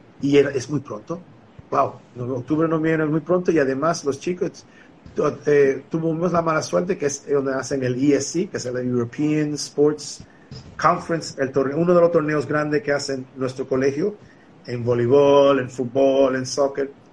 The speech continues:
tocó en el mismo mes. So, un jugador mío de flag también, hubiera, tú estamos hablando de que un viaje de voleibol, un viaje de básquetbol, y ahora le vamos a añadir un viaje de, de flag.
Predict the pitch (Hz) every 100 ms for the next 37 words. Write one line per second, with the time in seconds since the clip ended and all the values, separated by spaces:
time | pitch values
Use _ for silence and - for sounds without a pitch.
0 | - 127 139 135 127 127 123 113 110 107
1 | - - - - 143 - 190 190 196 180
2 | 180 180 170 165 165 156 139 139 139 143
3 | 135 139 127 - - 139 143 147 147 139
4 | 139 135 131 127 120 - - _ _ 135
5 | 123 131 120 120 117 113 120 151 220 247
6 | - _ 139 131 127 135 123 123 123 120
7 | 120 117 117 110 107 143 151 - 180 196
8 | 180 - _ - 135 139 131 135 131 131
9 | 131 131 127 - 131 127 131 123 117 110
10 | - - - 117 107